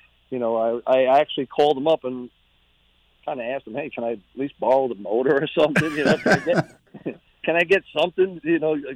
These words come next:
'cause, uh, you know, we were gonna run the Turkey Derby, and, and that motor was just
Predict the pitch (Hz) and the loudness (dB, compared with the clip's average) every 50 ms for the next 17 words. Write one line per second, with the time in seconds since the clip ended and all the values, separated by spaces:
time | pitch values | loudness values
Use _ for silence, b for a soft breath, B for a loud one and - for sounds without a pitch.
0 | - - 160 139 127 123 143 135 131 131 131 - 139 131 131 127 139 143 135 131 | -6 -4 -2 -2 -2 -4 -2 -2 -2 -2 -2 -4 -6 -6 -6 -4 -4 -4 -6 -6
1 | 139 131 131 135 135 135 127 120 - 147 139 - - 117 127 139 147 139 127 117 | -6 -6 -4 -4 -4 -4 -4 -4 -4 -4 -4 -4 -4 -2 0 0 0 0 -2 -6
2 | - B B B B B - 131 131 - - 131 131 139 135 127 135 139 147 143 | -8 B B B B B -4 -2 -2 0 0 0 2 2 2 4 4 4 4 4
3 | 131 120 117 113 - - 120 110 | 2 0 -2 -4 -4 -6 -6 -6